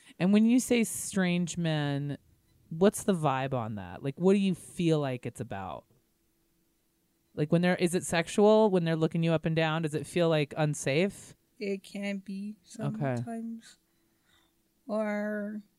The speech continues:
Speaker 2: you know, they give the stare, they kinda wonder why you by yourself.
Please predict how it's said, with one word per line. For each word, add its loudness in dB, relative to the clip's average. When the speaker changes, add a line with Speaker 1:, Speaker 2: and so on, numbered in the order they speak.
Speaker 2:
you -4
know, -4
they -2
give -4
the 0
stare, -4
they -4
kinda -8
wonder -6
why -6
you -8
by -6
yourself. -6